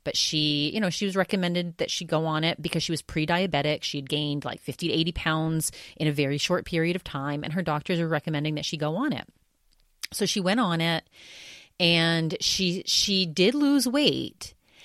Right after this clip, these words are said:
And she doesn't really talk about, I, I, at least in this episode, she didn't really talk about any side effects that she felt like she would ha-, that she was having. She does talk about side effects,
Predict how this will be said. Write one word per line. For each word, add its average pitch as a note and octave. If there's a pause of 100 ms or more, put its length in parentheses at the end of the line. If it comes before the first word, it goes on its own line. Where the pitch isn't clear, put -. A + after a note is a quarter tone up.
(340)
And F#3 (220)
she -
doesn't D4+
really C4
talk -
about, F3+ (340)
I, E3
I, - (220)
at G#3+
least C4
in A3+
this F3
episode, D3
she -
didn't F#3
really G3+
talk -
about E3 (180)
any F3
side D#3
effects D#3+
that -
she -
felt -
like G3
she -
would A3 (140)
ha-, - (260)
that -
she -
was A3
having. G#3+
She -
does C#4+
talk -
about F3+
side E3
effects, -